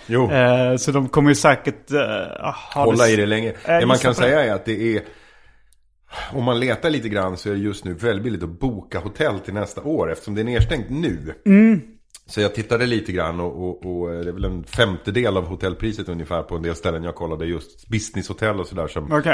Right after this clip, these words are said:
Speaker 2: ja.
Speaker 1: är helt, helt, eh, på ruinens brant just nu. Men, eh, nej, jag håller med. Och, och jag har ju en, en ny familj nu med min, eh,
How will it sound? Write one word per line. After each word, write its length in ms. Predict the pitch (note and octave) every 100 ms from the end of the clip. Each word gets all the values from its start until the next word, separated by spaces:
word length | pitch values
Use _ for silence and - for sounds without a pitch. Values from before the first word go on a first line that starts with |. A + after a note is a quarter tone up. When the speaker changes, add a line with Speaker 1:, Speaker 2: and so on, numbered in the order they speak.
| -
Speaker 2:
ja. 80 | C#3
Speaker 1:
är 40 |
helt, 480 | - F#2+ F2 - -
helt, 560 | F2+ E2+ G2 E2+ - -
eh, 60 | E2 D#2+ D#2+ D#2 - -
på 220 | F2 D#2+
ruinens 720 | D#2+ E2+ F2+ G2+ G#2+ G2+ F#2
brant 340 | F2+ G#2+ G#2 -
just 200 | E2 -
nu. 100 | D#2 _ - - - - - -
Men, 160 | C#3+
eh, 60 | D#3 D#3 D3+
nej, 80 | D#3+
jag 100 | D#3+
håller 140 | E3+
med. 180 | C#3+ G#2+
Och, 420 | C3 C3 D3 C3
och 140 | B2+ B2 B2 B2+
jag 140 | B2+ B2+
har 80 | C3
ju 60 |
en, 440 | C3 B2 A#2 A#2+ B2
en 220 | A#2+ A2+
ny 260 | - B2
familj 380 | A2+ A#2+ A#2 A2
nu 160 | G2+ G2
med 220 | G2 G2 - _ _ _ _ _ - -
min, 300 | F#2 F#2 F#2
eh, 140 | F2+